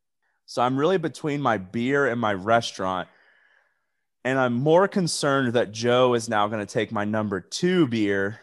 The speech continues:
So I think I'm gonna have to take it now and then probably take my restaurant with my next pick.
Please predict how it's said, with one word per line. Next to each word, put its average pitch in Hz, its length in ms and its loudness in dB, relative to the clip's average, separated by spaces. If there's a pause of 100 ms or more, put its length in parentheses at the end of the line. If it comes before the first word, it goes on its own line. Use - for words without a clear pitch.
(100)
So 113 260 2
I 110 80 4
think 156 340 -6
I'm 156 140 -2
gonna 131 120 -2
have 131 260 0
to 113 80 -12
take 113 280 -4
it 82 100 -8
now 104 640 -2 (400)
and 110 160 -8
then 104 100 -6
probably 104 300 -2
take 107 180 -12
my 98 140 -4
restaurant 95 540 -6
with 95 120 -6
my 87 200 -8
next 104 500 -8
pick. 85 300 -10